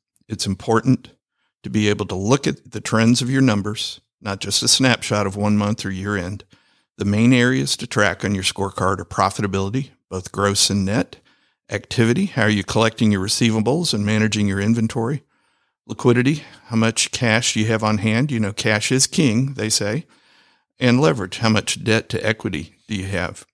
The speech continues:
Watching for trends will help you understand what areas of the business you should be paying attention to.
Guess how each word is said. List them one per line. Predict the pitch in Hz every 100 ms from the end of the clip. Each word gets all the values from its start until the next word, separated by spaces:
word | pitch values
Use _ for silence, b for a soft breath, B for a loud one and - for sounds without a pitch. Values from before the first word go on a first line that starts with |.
| _ _ _ _ _
Watching | 113 117 135
for | 127 139
trends | - 117 95 113 - -
will | - 107
help | 98 120 113
you | 107
understand | 98 92 143 139 101
what | 107
areas | 107 113 104 98
of | 95
the |
business | 95 104 98 92 107
you | 104
should | - 127
be | 95 92
paying | - 101
attention | 90 - 104 - 101
to. | - 95